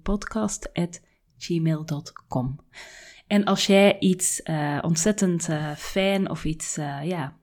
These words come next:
iets heel nieuw of onbekend aanbiedt, ehm, waarvan je het leuk vindt dat ik het een keer uittest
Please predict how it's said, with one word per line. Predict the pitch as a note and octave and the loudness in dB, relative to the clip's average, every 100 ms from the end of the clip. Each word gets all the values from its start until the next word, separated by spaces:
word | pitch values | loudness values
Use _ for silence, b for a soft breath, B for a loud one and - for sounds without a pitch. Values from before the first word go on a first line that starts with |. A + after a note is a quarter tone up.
| _ - | _ -8
iets | F3+ - - - - - _ _ _ | -8 -6 -6 -8 -12 -20 _ _ _
heel | E3+ D#3 E3+ | -6 -2 2
nieuw | D#3+ F3 G3+ G3+ | 4 6 6 6
of | D#3+ - | 8 6
onbekend | F3+ E3+ E3 G3+ G#3 G3+ | 6 0 2 2 2 0
aanbiedt, | - E3+ G#3+ A3 A#3 A#3 - B B B B - | 2 4 6 6 4 0 -14 B B B B -8
ehm, | E3+ D#3+ D#3 D3+ D#3 D#3 D#3 - - | -4 -2 -2 -4 -6 -6 -10 -14 -4
waarvan | E3 E3 F#3+ | -2 0 2
je | F#3 | 4
het | |
leuk | G3+ G3+ G3+ | 6 6 8
vindt | G3 F#3 | 6 6
dat | F3+ | -2
ik | F3+ | -4
het | E3 | -2
een | E3 | -2
keer | D#3+ C#3 - | -2 -6 -4
uittest | - A#3 B3+ - - A#3+ A#3 - - - | 4 4 4 0 -4 -2 0 -2 -6 -16